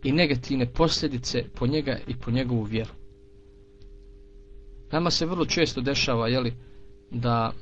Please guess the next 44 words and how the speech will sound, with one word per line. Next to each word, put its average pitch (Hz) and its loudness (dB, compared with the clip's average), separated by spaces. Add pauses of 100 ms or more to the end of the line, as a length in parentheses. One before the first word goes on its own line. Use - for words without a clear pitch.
(580)
posebno 135 -2
ljudima 151 2
koji 123 0
se 123 -2
vole 131 2
šaliti, 123 -2 (880)
iako 160 4
nisu 156 4
zlonamjerni, 131 4
jeli, 120 -6 (560)
ali 127 0
moraju 165 6
paziti - 0
da 135 0
se 139 2
u 120 2
situacijama 165 4
kada 139 -2
se - 2
nikako 170 4
ne 151 0
smijemo 139 -4
šaliti, 127 -6
mi 120 0
se - -6
šalimo. - -6 (560)
I 156 0
onda 147 4
vidimo 165 4
na 135 -2
kraju, 170 4 (680)
vidimo 160 2
niko 165 0
se 156 4
ne 139 0
smije, 127 4
jeli. 101 -8 (520)
A - -8
dok 170 0
se 156 2
niko 175 2
ne 135 2
smije, 160 2
zna-, 143 0